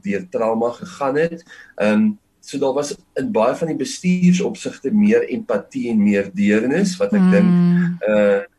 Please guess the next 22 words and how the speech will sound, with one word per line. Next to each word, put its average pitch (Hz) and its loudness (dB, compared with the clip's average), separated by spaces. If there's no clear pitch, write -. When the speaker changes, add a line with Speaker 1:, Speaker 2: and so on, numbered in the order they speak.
Speaker 1:
'n 110 -4
wonderlike 107 0
les 101 -4
is 120 -8
om 107 -2
te 110 -6
besef 117 -6
dat 104 -2
jy 110 -6
kan 147 -4
jou 151 -4
personeel 113 -2
hard 101 -2
dryf 131 0
en 104 -2
hoë 101 -2
eise 135 -4
stel 127 -2
en 113 -4
hoë 101 -2
verwagting 127 -6
hê, 147 -6